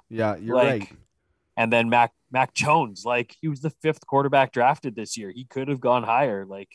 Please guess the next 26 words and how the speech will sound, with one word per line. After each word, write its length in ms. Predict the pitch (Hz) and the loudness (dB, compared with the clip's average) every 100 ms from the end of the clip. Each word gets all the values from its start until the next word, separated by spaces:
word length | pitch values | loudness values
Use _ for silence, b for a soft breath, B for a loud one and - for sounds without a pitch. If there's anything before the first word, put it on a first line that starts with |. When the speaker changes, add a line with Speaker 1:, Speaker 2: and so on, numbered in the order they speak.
| _ _ _ - | _ _ _ 0
Speaker 2:
there 100 | 117 | 2
was 200 | 120 110 | 2 0
rumors 320 | 123 131 120 | 0 0 -2
of 80 | 123 | -4
him 140 | 127 | -4
going 400 | 117 120 127 123 120 113 | 2 2 2 -6 -8 -2
at, 220 | 117 - _ | -2 -2 _
like, 180 | 120 113 - | -8 -6 -8
number 280 | 113 127 120 | -6 -4 -4
three 440 | 135 165 127 87 - | -4 -2 -2 -6 -6
to 180 | 110 | -6
San 240 | - 120 117 | -4 -4 0
Fran. 340 | 156 180 180 - _ _ _ _ - | 2 2 0 -14 _ _ _ _ -6
Speaker 1:
I 80 | 160 | 0
had 40 | 202 | 4
money 200 | 240 180 | 6 6
Speaker 2:
Uh, 60 | 113 | 6
Speaker 1:
on 80 | |
that. 220 | 101 85 - _ _ _ - | 4 -2 -8 _ _ _ -6
Speaker 2:
and 160 | 127 123 | -4 -2
he's, 240 | - 196 - _ | -2 -4 -4 _
<laughs> 160 | _ | _
yeah, 280 | 139 151 143 - - B B B | 2 4 4 2 -10 B B B
and 240 | 123 135 127 | 2 2 2
he's 540 | 180 185 160 - - _ _ _ - | -2 -2 -4 -8 -12 _ _ _ -8
proving 540 | - 139 165 165 160 | 0 2 4 2 0